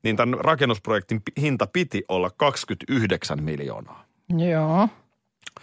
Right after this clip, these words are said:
Speaker 1: Niin tota noin niin, no,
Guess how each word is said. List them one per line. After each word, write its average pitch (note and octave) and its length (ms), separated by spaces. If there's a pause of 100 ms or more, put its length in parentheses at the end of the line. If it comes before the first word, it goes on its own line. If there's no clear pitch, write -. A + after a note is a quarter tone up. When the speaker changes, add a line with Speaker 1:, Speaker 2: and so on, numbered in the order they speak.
(420)
Speaker 1:
Niin G#2+ 160
tota G#2+ 280
noin G#2 260
niin, G2+ 280 (320)
no, G2+ 440